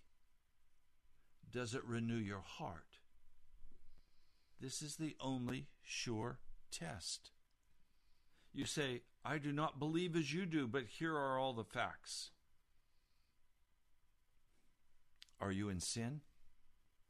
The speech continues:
Are you saved from your sin by your system of belief? If so, then it is well with you. If not so,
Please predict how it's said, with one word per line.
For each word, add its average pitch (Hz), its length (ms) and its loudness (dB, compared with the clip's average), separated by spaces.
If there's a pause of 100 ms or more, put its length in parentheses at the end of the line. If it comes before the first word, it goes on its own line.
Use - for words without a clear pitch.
(520)
Are 92 120 0
you 98 160 0
saved 123 400 2
from 135 200 0
your 123 140 2
sin 143 420 0
by 120 120 2
your 117 200 2
system 139 540 0
of 107 140 0
belief? 113 560 0 (960)
If 135 180 0
so, 147 360 4
then 143 260 4
it 151 160 2
is 151 180 2
well 160 440 4
with 110 280 0
you. 95 240 2
If 123 220 -4
not 175 400 0
so, 113 520 2